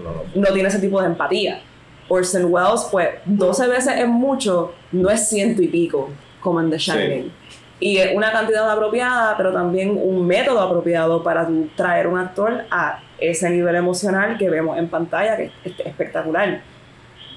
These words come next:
Speaker 1: Y t-, y no tan solo llevarlo, pero confiar que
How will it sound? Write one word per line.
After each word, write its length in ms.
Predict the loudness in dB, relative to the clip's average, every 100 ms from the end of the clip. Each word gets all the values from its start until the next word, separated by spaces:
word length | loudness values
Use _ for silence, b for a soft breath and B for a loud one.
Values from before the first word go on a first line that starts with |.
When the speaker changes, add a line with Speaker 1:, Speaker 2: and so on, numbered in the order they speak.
| -6
Speaker 1:
Y 140 | -4
t-, 60 | -2
y 260 | -2 -2 0
no 140 | 0
tan 160 | 0 -2
solo 240 | 0 0
llevarlo, 340 | 2 0 0
pero 280 | 0 0 -2 -4
confiar 640 | -2 -2 0 0 0 0 -2
que 340 | 0 0 -2